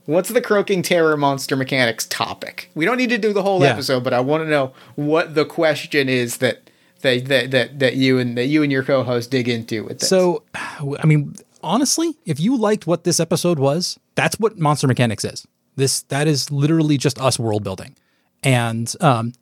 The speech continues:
Speaker 2: for this kind of thing, the, the direction I would wanna take it, if my co-host brought me this, this entry, I would say, "I gotta know about these other worlds."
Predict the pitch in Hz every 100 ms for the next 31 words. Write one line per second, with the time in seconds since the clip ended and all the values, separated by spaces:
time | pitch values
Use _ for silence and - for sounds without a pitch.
0 | _ - - 175 185 - 160 151 - 165
1 | 135 127 - 127 123 120 123 107 131 131
2 | - 170 147 151 135 135 131 127 123 107
3 | - _ - 131 131 123 117 117 - 135
4 | 143 127 123 - 143 120 123 135 110 107
5 | 120 _ _ _ - 131 135 - 123 120
6 | - _ 143 131 151 151 135 131 123 117
7 | 117 110 120 101 - -